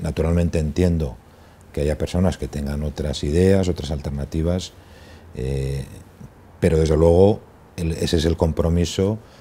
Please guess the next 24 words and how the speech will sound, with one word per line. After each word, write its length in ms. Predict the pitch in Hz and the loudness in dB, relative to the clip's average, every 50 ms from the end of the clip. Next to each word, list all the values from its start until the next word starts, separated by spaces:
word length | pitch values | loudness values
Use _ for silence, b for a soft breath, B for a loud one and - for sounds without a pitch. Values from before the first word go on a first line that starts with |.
| B B B B B - - - - - - | B B B B B -20 -20 -20 -20 -2 2
Creo 280 | 92 90 98 101 90 | 6 8 8 8 8
que 60 | 80 | 6
ese 100 | 71 80 | 4 2
es, 240 | 82 71 69 - - | 0 -2 -4 -10 -12
es 300 | 76 - - 90 - - | -10 -8 -6 -6 -6 -6
el 140 | 78 76 73 | -8 -8 -8
sentido 560 | - - 80 76 71 - 98 101 90 87 80 | -6 -4 -4 -4 0 2 2 4 4 4 2
del, 240 | 76 73 76 73 71 69 67 71 67 69 - - - B B B B - - | 0 0 -4 -4 -6 -8 -10 -12 -12 -14 -16 -20 -20 B B B B -10 -6
de 80 | 69 | -4
la 120 | 69 71 - | -4 -2 0
política 360 | 80 80 78 - 82 90 82 | 0 0 0 0 0 0 0
de 80 | 82 | 0
gobierno 420 | 80 78 78 73 80 85 76 76 73 | 0 0 0 0 0 -2 -2 -2 -2
abierto 400 | 78 90 101 98 - - 85 71 | 0 2 2 2 2 -2 -6 -6
que 60 | 71 | -4
se 100 | - - | -6 -8
plantea 400 | - - 71 69 69 - 80 78 | -8 -6 -8 -8 -6 -4 -4 -4
en 80 | 76 76 | -4 -6
la 80 | 67 | -6
Junta 240 | - 78 76 69 73 | -8 -8 -8 -6 -6
de 80 | 73 73 | -6 -6
Castilla 320 | 76 - - - 78 73 | -6 -8 -6 -8 -6 -6
y 60 | 76 | -4
León, 340 | 76 80 85 87 92 107 | -4 -4 -4 -4 -4 -6